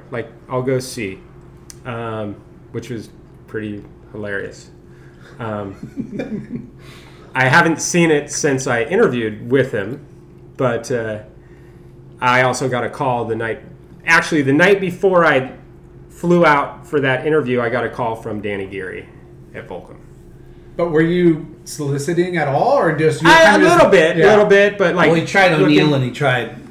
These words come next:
Speaker 3: Quicksilver.
Speaker 1: But, and I'd kinda mentioned to people that,
Speaker 2: Yeah,
Speaker 1: you
Speaker 2: you
Speaker 1: know,
Speaker 2: knew, like,
Speaker 1: that I
Speaker 2: and
Speaker 1: knew,
Speaker 2: yeah.
Speaker 1: but I, I, what,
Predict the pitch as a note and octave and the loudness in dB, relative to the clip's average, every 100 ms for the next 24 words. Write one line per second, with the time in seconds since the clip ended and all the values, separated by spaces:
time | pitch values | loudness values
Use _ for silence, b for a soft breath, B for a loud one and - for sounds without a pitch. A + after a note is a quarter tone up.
0 | - - C3+ - A2 G#2 G#2+ E3+ C#3+ - | -18 -4 -4 -2 -6 -4 0 0 0 -8
1 | G3 D#3+ D3+ C#3+ - - - - - - | -4 -2 -2 -4 -10 -14 -18 -20 -20 -20
2 | - - - - - - E3 C#3+ - G3 | -20 -20 -20 -20 -20 -6 -6 -6 -2 0
3 | A3+ G#3+ G#3 G#3+ G#3 F#3+ F#3+ - G3+ F#3+ | 2 2 0 2 2 2 -2 -4 -6 0
4 | G3 G3 E3+ D3+ D3+ - D#3+ D3+ D3+ G3 | 2 2 0 -4 -6 -6 -2 0 2 2
5 | D3+ A#2+ C3 B2+ C3+ F#3 F3+ G#3 A3 G#3+ | 2 0 -4 -4 2 4 4 8 8 8
6 | G#3 - F#3+ F#3 F#3 G3+ G3 G#3+ | 6 6 4 4 2 2 4 2